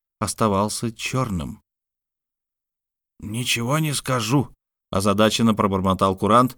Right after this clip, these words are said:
отмерил четыре пальца от гарды, положил клинок на ребро ладони, удовлетворённо кивнул,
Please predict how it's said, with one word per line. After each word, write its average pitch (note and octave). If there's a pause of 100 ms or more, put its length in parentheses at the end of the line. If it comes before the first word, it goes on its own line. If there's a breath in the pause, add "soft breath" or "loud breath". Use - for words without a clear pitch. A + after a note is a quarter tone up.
(440)
отмерил B2
четыре A2+
пальца A2
от F#2+
гарды, B2
положил A#2+
клинок A#2+
на A2+
ребро G#2+
ладони, B2+ (360)
удовлетворённо C#3+
кивнул, A#2